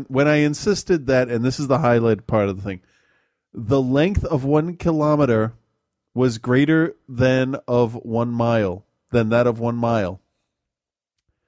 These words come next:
Every other student in class <laughs> accepted my lesson without argument, 'cause they're all idiots. But your son refused to believe what I told him, offering such rebuttals as, 'You're lying to the class,'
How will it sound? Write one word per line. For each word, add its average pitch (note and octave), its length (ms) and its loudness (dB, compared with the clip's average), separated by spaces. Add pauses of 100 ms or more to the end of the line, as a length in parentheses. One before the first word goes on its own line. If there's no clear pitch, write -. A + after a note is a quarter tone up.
(380)
Every E3 300 2
other G3 180 2
student F#3 420 -2
in F3 80 0
class E3 360 2
<laughs> - 0 -
accepted D#3+ 460 0
my D3+ 140 2
lesson D3 360 2
without C3 280 2
argument, B2+ 480 0
'cause E2 160 -10
they're E2 200 -2
all F2 120 2
idiots. F2+ 400 0 (440)
But C3+ 180 0
your D#3+ 100 4
son G3+ 300 -2
refused G3 520 -2
to F#3+ 60 -2
believe E3 360 0
what E3+ 120 2
I D3 100 4
told G3 340 0
him, C#3 160 2
offering D3+ 360 -2
such - 260 -4
rebuttals D3+ 500 0
as, C3 240 2 (400)
'You're C3 220 0
lying D#3+ 420 2
to F3 100 -6
the D#3 120 0
class,' E3 680 -2